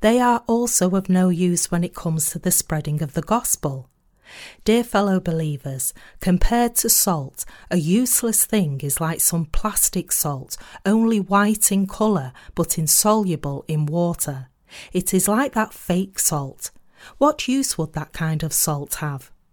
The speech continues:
Although we have to become like salt, giving things salty taste, we won't be able to become like that. We will become of no use for anything. Not just anyone is useful to the gospel,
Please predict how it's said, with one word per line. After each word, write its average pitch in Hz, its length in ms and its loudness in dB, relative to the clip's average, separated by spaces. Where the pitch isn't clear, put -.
Although 185 400 2
we 247 220 0
have - 320 -4
to 175 100 0
become 240 480 0
like 214 320 4
salt, 226 540 0
giving 180 320 2
things 175 380 0
salty 170 480 0
taste, - 580 -2
we 247 160 2
won't 180 280 0
be 175 100 0
able 175 300 0
to - 160 -4
become 233 420 0
like 160 320 0
that. 143 400 -10
We 220 160 2
will 262 160 2
become 233 400 0
of 190 140 0
no 185 340 6
use 175 380 0
for 196 220 2
anything. 196 580 -2
Not 269 240 2
just - 360 0
anyone 156 520 0
is 151 260 -2
useful 185 460 2
to 170 280 0
the 165 120 -4
gospel, 139 600 -4